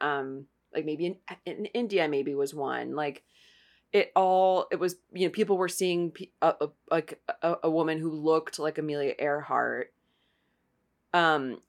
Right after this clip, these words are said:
and so then, and then had photos, you know, there were photos of her either with or without somebody,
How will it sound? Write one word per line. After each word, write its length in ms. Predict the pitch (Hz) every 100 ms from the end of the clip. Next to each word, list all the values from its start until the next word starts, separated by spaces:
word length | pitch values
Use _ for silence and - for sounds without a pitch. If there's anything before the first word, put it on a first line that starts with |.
| -
and 240 | 165 160
so 160 | - 175
then, 500 | 160 151 147 147 - -
and 140 | 170
then 120 | 170 170
had 160 | 160
photos, 600 | - 180 170 165 151 - - -
you 120 | 175
know, 60 | 147
there 100 | 143
were 100 | 151
photos 440 | - 165 156 156
of 80 | 147
her 300 | 151 135 135
either 240 | 143 143 143
with 220 | 151 143
or 60 | 143
without 520 | 143 - 131 127 -
somebody, 460 | 156 139 139 131